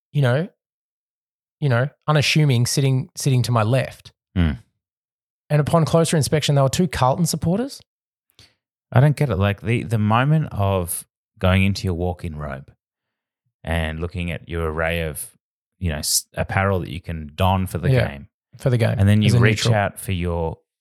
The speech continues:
Speaker 2: irrelevant, um, supporter apparel that is not playing that day. Like, what
Speaker 1: It's
Speaker 2: do
Speaker 1: a
Speaker 2: you think?
Speaker 1: bizarre
Speaker 2: You
Speaker 1: decision,
Speaker 2: thinking,
Speaker 1: isn't it?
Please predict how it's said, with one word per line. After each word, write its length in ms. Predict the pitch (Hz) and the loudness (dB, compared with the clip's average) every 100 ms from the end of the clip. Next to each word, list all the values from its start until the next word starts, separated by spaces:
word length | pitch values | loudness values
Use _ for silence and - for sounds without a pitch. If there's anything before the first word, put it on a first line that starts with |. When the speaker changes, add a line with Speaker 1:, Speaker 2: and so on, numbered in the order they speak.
| _ - | _ -4
Speaker 2:
irrelevant, 760 | 90 85 95 104 92 82 - - _ _ _ _ _ _ _ - | 0 2 2 0 -2 -6 -8 -16 _ _ _ _ _ _ _ -4
um, 400 | 87 82 73 - _ _ | -2 0 -4 -10 _ _
supporter 480 | - - - 92 101 | -6 -6 -2 0 2
apparel 440 | 90 92 69 67 80 | 0 -4 -8 -8 -8
that 100 | 71 | -8
is 140 | 82 | -4
not 180 | 92 - | -4 -4
playing 320 | 90 80 90 | -6 -4 -4
that 180 | 53 - | -8 -12
day. 220 | 57 - | -14 -10
Like, 220 | 87 98 | -6 -4
what 100 | 139 | -2
Speaker 1:
It's 40 | 160 | 0
Speaker 2:
do 40 | |
Speaker 1:
a 20 | 123 | 2
Speaker 2:
you 40 | |
think? 160 | 151 147 | 2 2
Speaker 1:
bizarre 440 | 117 139 170 175 | 4 2 2 0
Speaker 2:
You 40 | 160 | 0
Speaker 1:
decision, 440 | 151 113 135 131 | 0 2 2 2
Speaker 2:
thinking, 40 | 120 | 2
Speaker 1:
isn't 140 | 113 | -2
it? 140 | 107 | -4